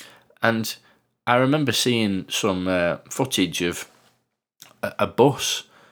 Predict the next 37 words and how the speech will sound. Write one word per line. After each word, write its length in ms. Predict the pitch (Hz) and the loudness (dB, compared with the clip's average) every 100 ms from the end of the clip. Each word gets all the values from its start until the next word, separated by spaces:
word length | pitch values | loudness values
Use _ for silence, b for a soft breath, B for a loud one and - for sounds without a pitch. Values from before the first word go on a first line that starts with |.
| b b b - | b b b -4
with 160 | 101 - | -4 0
people 340 | 120 - 101 | -2 0 -4
commuting 520 | - 104 107 - 101 | -2 -2 -2 -2 -4
to 120 | 92 92 | -4 0
work 640 | 98 123 82 - - - b b b b _ - | 6 8 8 2 -6 -12 b b b b _ -2
with 180 | 107 | 0
a 60 | 98 | 0
tank 500 | - - 147 123 - | 0 0 0 -2 -2
driving 400 | 104 92 90 85 | 2 4 2 -2
past 360 | 90 87 - 80 | 0 0 -2 -8
it. 200 | 76 - b b b b b - | -8 -10 b b b b b -4
And 100 | 117 | -2
it 80 | |
was 160 | 104 127 | 0 0
just 220 | 151 143 | 0 0
another 420 | 113 135 151 139 | 2 2 4 2
reminder 680 | 107 101 98 110 120 120 101 | 2 0 4 4 4 2 0
of 120 | 90 | 0
that, 260 | 87 85 87 | 0 0 0
that 200 | 92 - B B | -2 -4 B B
humans 540 | 120 139 147 120 107 | 2 4 4 2 2
have 240 | 120 123 | 2 2
this 220 | 98 85 - - - - | 0 -4 -6 -10 -16 -6
amazing 640 | 98 110 131 107 92 90 | -2 2 2 0 -2 -6
capability 840 | - 104 98 - 95 101 98 85 | -4 -4 -4 0 2 2 0 -4
of 100 | 80 | -4
being 160 | 90 87 | -4 -2
able 180 | 87 92 | -2 -4
to 160 | - | -4
adjust 460 | 87 - 95 - - | -6 -2 -4 -4 -8
to 60 | |
the 60 | 87 | -6
new 220 | 90 92 | -4 -2
normal 420 | 90 92 95 82 | 0 2 2 -2
very 360 | 78 85 101 98 | -6 -2 0 -2
quickly. 540 | - 107 - - 85 - | -2 -6 -6 -10 -12 -14
I 140 | B | B